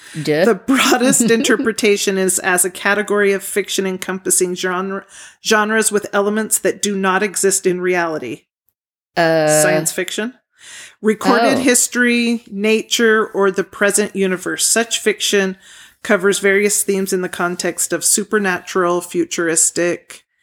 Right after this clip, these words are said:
Speaker 2: and other imaginative
Speaker 1: Oh, that's not what I
Speaker 2: realms.
Speaker 1: thought it was.
Speaker 2: Yeah,
Speaker 1: I'm glad
Speaker 2: so
Speaker 1: you looked
Speaker 2: I
Speaker 1: it
Speaker 2: would
Speaker 1: up.
Speaker 2: say it's more like fantasy would
Speaker 1: Yeah.
Speaker 2: fall under fantasy.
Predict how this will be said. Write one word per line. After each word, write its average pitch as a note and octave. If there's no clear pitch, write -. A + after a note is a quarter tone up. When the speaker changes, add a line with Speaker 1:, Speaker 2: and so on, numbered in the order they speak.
Speaker 2:
and D#3+
other F3
imaginative F3
Speaker 1:
Oh, F3
that's F3+
not F3+
what F#3
I E3+
Speaker 2:
realms. F#3
Speaker 1:
thought C#3
it -
was. E3+
Speaker 2:
Yeah, G#3
Speaker 1:
I'm G#3
glad G3+
Speaker 2:
so A#3+
Speaker 1:
you G3
looked G3+
Speaker 2:
I A3+
Speaker 1:
it E4
Speaker 2:
would -
Speaker 1:
up. -
Speaker 2:
say A3+
it's G#3+
more G#3+
like F#3+
fantasy G3+
would G3
Speaker 1:
Yeah. G#3+
Speaker 2:
fall G3+
under F#3+
fantasy. E3+